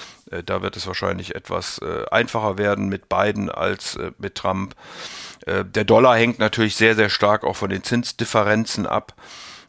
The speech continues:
Äh, die amerikanische Notenbank, äh, ist eben von, ähm, so rund anderthalb Prozent auf null gegangen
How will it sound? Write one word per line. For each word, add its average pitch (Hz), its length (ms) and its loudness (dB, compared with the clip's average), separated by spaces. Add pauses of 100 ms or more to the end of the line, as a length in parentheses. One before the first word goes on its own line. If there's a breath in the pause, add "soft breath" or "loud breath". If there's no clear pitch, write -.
(120)
Äh, 95 240 -4
die 98 140 -4
amerikanische 98 520 0
Notenbank, 95 760 0
äh, 73 260 -8
ist - 420 -6
eben 101 400 -2
von, 101 540 -2 (180)
ähm, 92 400 -8
so 95 160 -4
rund 101 320 -2
anderthalb 101 460 0
Prozent 104 500 0
auf - 180 -2
null 120 280 2
gegangen 117 560 2